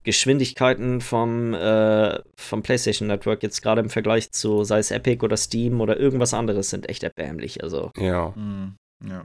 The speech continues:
Speaker 2: Ja,
Speaker 1: Das
Speaker 2: d-,
Speaker 1: ist
Speaker 2: Dauntless hat
Speaker 1: wirklich
Speaker 2: bei mir auch heftig lange gedauert.
Speaker 1: Das ist ein, ist ein Trauerspiel, also.
Speaker 3: Ja, wir
Speaker 2: Ja.
Speaker 3: haben eine vier hundert K Leitung, also eigentlich
Speaker 1: Ja,
Speaker 3: kann
Speaker 1: ja,
Speaker 3: das ja nicht
Speaker 1: es
Speaker 3: sein.
Speaker 1: Das sollte nie, nie der Fall sein eigentlich.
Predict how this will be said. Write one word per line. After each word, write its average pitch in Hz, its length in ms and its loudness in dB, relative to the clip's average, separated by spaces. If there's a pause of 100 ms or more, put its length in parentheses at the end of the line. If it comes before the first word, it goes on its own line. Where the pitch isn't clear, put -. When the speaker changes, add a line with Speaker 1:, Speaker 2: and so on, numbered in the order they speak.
(120)
Speaker 2:
Ja, 90 180 2
Speaker 1:
Das 85 80 -4 (100)
Speaker 2:
d-, 95 40 4
Speaker 1:
ist 98 140 -2
Speaker 2:
Dauntless 104 340 4
hat 98 80 2
Speaker 1:
wirklich 98 140 2
Speaker 2:
bei 95 60 2
mir 90 120 -2
auch - 220 -8
heftig - 500 -8
lange 80 300 -6
gedauert. 82 480 2
Speaker 1:
Das - 80 -8
ist - 120 -6
ein, - 160 -16 (120)
ist - 220 -10
ein 73 120 -8
Trauerspiel, - 600 -8
also. - 360 -8 (180)
Speaker 3:
Ja, 98 180 -6
wir 87 80 -2
Speaker 2:
Ja. 85 60 -2
Speaker 3:
haben 87 80 -4
eine 98 80 -6
vier 101 200 -6
hundert 95 200 -6
K 98 260 -6
Leitung, 90 420 -2
also 90 160 -6
eigentlich 85 220 -8
Speaker 1:
Ja, 80 180 -10
Speaker 3:
kann - 140 -8
Speaker 1:
ja, 202 60 -4
Speaker 3:
das - 100 -8
ja - 60 -6
nicht 202 80 -4
Speaker 1:
es 185 60 -4
Speaker 3:
sein. 196 360 -6 (680)
Speaker 1:
Das 110 160 -2
sollte 117 260 4
nie, 117 200 4
nie 131 160 6
der 110 160 6
Fall 101 260 0
sein 98 220 -4
eigentlich. - 480 -10